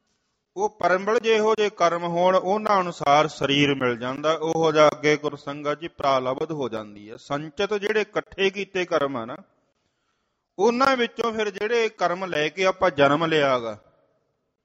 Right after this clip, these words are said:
ਉਹ ਭੋਗਣੇ ਹੀ ਪੈਂਦੇ ਆ। ਜਿਹੜੇ ਕਮਾਈਆਂ ਵਾਲੇ ਨੇ,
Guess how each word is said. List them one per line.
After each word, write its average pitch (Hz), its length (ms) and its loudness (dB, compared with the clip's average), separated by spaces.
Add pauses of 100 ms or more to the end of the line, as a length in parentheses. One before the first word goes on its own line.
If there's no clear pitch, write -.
(600)
ਉਹ 196 120 -4
ਭੋਗਣੇ 151 440 -2
ਹੀ 165 60 -2
ਪੈਂਦੇ 98 440 -8
ਆ। 82 60 -20 (540)
ਜਿਹੜੇ 202 400 0
ਕਮਾਈਆਂ 165 600 -2
ਵਾਲੇ 185 280 6
ਨੇ, 123 400 -10